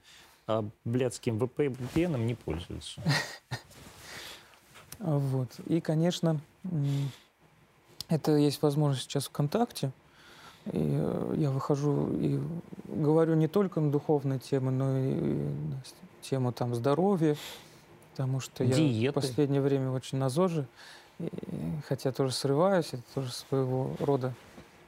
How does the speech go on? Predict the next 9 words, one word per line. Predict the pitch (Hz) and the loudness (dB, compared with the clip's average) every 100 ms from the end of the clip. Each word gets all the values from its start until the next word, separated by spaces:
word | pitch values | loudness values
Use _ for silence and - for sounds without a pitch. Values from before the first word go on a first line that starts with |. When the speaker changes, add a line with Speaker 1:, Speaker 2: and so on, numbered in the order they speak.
| - - - - - | -20 -20 -20 -10 -2
Speaker 2:
м, | 131 127 123 123 123 123 127 131 | 0 0 0 -2 -2 -4 -4 0
духовная, | 131 147 147 131 127 | 0 2 0 0 0
наверно, | 127 127 | -2 -2
практика, | 120 147 147 - - | 0 0 -2 -12 -16
потому | - - 123 123 | -8 -4 -4 -6
что | - 127 | -4 -4
если | - | -4
ты | 123 | -6
срываешься | 135 139 139 139 135 120 - | -4 0 2 2 0 -4 -14